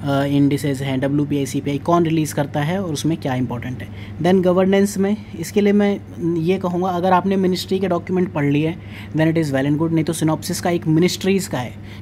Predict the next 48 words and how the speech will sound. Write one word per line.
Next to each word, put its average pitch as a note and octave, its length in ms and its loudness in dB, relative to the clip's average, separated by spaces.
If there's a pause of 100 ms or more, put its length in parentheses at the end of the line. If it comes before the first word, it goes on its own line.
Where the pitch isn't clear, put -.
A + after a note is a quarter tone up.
ठीक F3+ 100 -2
है। F3 60 -2
एक D#3+ 120 0
चीज़ F#3+ 140 0
ध्यान E3+ 180 2
रखना, F#3 280 -2 (140)
लोग G3+ 380 4
schemes A3+ 440 2
का A3+ 100 2
पीटी F#3 280 -4
निकालते D3+ 380 -2
हैं, B3+ 80 -8
synopsis F3 400 -2
ने F#3+ 100 2
जो G3 100 4
पीटी F#3+ 280 -2
निकाला E3 320 2
हुआ E3+ 180 2
है, A3 100 2 (320)
वो F3 120 4
ministry E3+ 520 4
का A2+ 100 -8
है, A2 220 -8
क्योंकि G3 300 -2
जो G3+ 220 2
schemes A3 460 4
हैं, A3+ 80 0
वो G3 140 0
सब G3+ 200 -6
तो G#3 200 4
मतलब G3 260 0
science F3+ 320 0
tech F#3 180 0
में F#3 120 2
आ E3 120 2
गई, E3 140 2
यहाँ, E3 260 2
यहाँ E3 160 2
कहीं E3+ 180 0
ना F3+ 80 0
कहीं F#3 160 0
cover F#3+ 220 2
हो F3+ 80 4
ही G3 60 4
जाती D#3+ 260 2
है G#3 60 2
ना A3+ 60 4
ऊपर, D3+ 240 -4